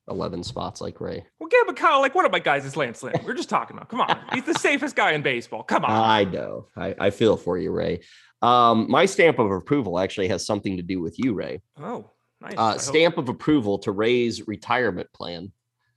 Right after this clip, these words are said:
Speaker 1: Because I heard a story this morning, Ray, as I was brushing my teeth. Um, in England, there is a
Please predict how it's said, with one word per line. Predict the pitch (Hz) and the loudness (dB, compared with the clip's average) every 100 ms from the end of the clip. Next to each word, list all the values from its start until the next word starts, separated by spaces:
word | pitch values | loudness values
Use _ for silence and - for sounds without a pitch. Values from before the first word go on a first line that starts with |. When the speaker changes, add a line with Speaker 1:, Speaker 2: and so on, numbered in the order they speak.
| _ _ _ - | _ _ _ -6
Speaker 1:
Because | 104 123 | 0 4
I | 131 | 4
heard | 127 131 | 4 4
a | 117 | 2
story | - - 156 160 117 | 0 -2 2 4 4
this | 95 - 117 | 0 -4 -4
morning, | 101 95 95 | -2 -2 -2
Ray, | 101 | -2
as | 98 98 | -2 -2
I | |
was | 92 85 | -4 -4
brushing | 85 120 - 95 | -2 -2 -2 -4
my | 90 | -4
teeth. | 78 135 110 90 _ _ - | -6 -6 -6 -6 _ _ -8
Um, | 101 90 82 80 80 117 - _ - - | -4 -4 -4 -6 -10 -12 -16 _ -20 -8
in | 117 117 | -2 0
England, | 143 202 156 98 76 - _ _ _ _ _ _ _ _ _ _ _ _ - | 4 4 4 2 -4 -14 _ _ _ _ _ _ _ _ _ _ _ _ -2
there | 131 135 | 2 4
is | 127 117 | 4 2
a | 113 107 107 104 | 2 4 2 0